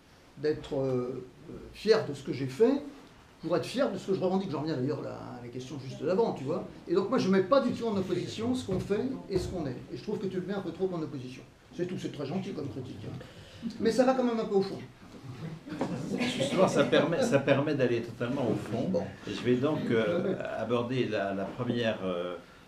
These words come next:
Speaker 2: objection ou question et, et la tienne ensemble. Euh, pour partir d'une chose très simple, hein, euh, nous, nous passons notre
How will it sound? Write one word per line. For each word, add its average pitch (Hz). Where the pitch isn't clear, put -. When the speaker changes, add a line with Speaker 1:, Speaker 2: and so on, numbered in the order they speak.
Speaker 2:
objection 113
ou 104
question 104
et, 107
et 92
la 98
tienne 139
ensemble. 90
Euh, 95
pour 139
partir 156
d'une 143
chose 127
très 139
simple, 131
hein, 110
euh, 98
nous, 127
nous 117
passons 165
notre 135